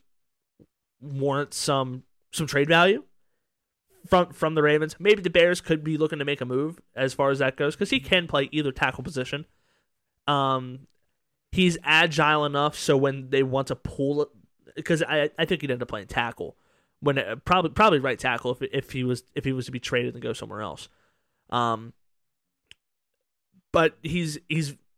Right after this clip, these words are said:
he's versatile and he's agile enough that if you wanna pull a tackle in order to get out in front of Justin Fields or I think they'll end up going with,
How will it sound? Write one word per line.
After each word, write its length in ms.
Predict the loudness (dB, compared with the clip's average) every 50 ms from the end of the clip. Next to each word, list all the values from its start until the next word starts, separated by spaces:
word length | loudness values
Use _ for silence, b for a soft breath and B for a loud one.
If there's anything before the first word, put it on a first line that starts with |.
| _ _ _
he's 160 | -12 -10 -6
versatile 500 | 2 4 4 4 4 2 0 2 2 2
and 220 | 2 0 -2 -2 -4
he's 140 | -8 -6 -2
agile 480 | 0 2 2 2 2 2 2 2 0
enough 220 | -2 -4 -6 -4 0
that 280 | 2 2 2 2 -2 -4
if 120 | -8 -8 -6
you 120 | -6 -6
wanna 180 | -4 -2 -4 -4
pull 400 | -6 -6 -4 0 2 2 2 2
a 40 |
tackle 460 | 2 0 2 2 2 2 0 -2 -6 -4
in 60 | -4
order 160 | -4 -4 -4
to 60 | -2
get 100 | -2 0
out 120 | -2 -2 -2
in 60 | -4
front 120 | -6 -6
of 80 | -4 -2
Justin 260 | -2 -2 -2 -4 -10
Fields 380 | -6 -4 -2 -2 -2 -2 -6 -8
or 420 | -2 0 2 4 4 4 2 0 _ _ _ _ _ _ _ _ _ _ -8 -6
I 80 | -6
think 360 | -6 -6 -4 -4 -4 -4 -2
they'll 160 | -4 -2 -2 -2
end 100 | -2 -4
up 100 | -6 -4
going 300 | -4 -4 -2 -4 -4 -4
with, 380 | -4 -4 -4 -6 -16 -20 _